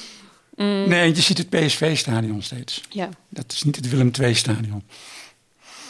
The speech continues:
Speaker 1: Ik weet heel weinig van voetbal eigenlijk. Dus ik, ik vertrouw hier ook volledig op jou. Ehm,
Speaker 2: We hebben dus overigens, eh, drie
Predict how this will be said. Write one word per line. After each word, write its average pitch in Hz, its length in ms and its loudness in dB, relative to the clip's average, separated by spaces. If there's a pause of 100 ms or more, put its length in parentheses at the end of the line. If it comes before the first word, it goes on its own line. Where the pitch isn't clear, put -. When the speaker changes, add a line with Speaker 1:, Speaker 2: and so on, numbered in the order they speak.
(380)
Speaker 1:
Ik 190 120 0
weet 180 200 4
heel 185 180 2
weinig 185 300 0
van 180 140 0
voetbal 226 420 4
eigenlijk. 165 460 2
Dus 190 140 4
ik, 208 140 2
ik 233 220 4 (100)
vertrouw 262 500 4
hier 240 180 6
ook 226 80 2
volledig 220 500 4
op 180 80 -6
jou. 151 280 2 (500)
Ehm, 208 640 6 (180)
Speaker 2:
We 165 100 0
hebben 175 240 4
dus - 200 4
overigens, 185 560 2
eh, 147 440 4 (160)
drie 175 480 6